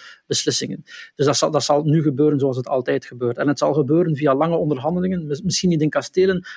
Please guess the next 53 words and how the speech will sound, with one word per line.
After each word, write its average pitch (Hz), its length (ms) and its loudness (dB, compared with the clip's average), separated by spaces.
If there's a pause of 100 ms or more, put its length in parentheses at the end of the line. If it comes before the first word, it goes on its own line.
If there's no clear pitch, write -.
maar 151 120 -2
toch 185 220 -2
zoals 156 300 0
het 151 120 0
in 156 100 -2
kastelen 147 460 0
verloopt. 127 680 -2
En 135 120 0
er 143 100 2
zal 139 180 2
helemaal 143 420 2
geen 139 120 -2
sprake 147 400 -2
zijn 151 180 2
van 151 100 4
een 139 60 2
soort - 600 -2
immense 156 500 2
Copernicaanse 151 800 0
omwenteling. 156 600 0
Het 151 140 -2
zal 131 120 0
niet 160 180 0
de 156 60 -2
staatshervorming 151 840 0
twee 165 140 0
punt 139 240 -2
nul 170 220 2
zijn, 170 180 -4
maar 156 120 0
het 147 120 -4
zal 147 140 0
de 135 120 0
zevende 123 420 -2
zijn. - 240 -20 (340)
Dus 139 100 -2
al 170 140 4
die 180 100 4
dingen 151 360 2
weten 170 280 2
we 196 60 2
wel, 196 200 2
maar 151 160 0
laat 147 200 2
het 131 220 -4
discours 156 400 0
nog 156 100 -6
maar 139 120 -4
even 143 240 -6
een 139 60 -6
andere 139 240 -4
richting 143 300 -4
uitgaan. 135 360 -8